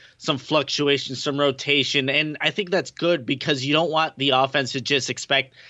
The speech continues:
the same exact thing every single time. But I think Robert Quinn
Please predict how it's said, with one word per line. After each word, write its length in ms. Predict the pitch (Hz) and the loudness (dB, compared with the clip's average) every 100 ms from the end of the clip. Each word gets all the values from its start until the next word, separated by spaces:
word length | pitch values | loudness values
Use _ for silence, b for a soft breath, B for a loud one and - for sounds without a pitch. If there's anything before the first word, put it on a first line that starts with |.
| B | B
the 80 | 135 | -6
same 380 | - 160 147 147 | -2 0 2 2
exact 360 | 123 131 123 | 2 0 0
thing 320 | 139 135 123 | 0 0 2
every 220 | 123 127 120 | -2 -2 -4
single 260 | 135 117 | -8 -10
time. 460 | - 185 190 143 131 B B B | -4 0 2 0 -4 B B B
But 320 | 180 175 - _ | 0 0 -2 _
I 120 | 143 | -2
think 240 | 147 247 202 | 0 -2 0
Robert 400 | 185 190 160 127 | 2 2 0 -6
Quinn 520 | - 165 160 135 123 | -8 -2 0 0 -2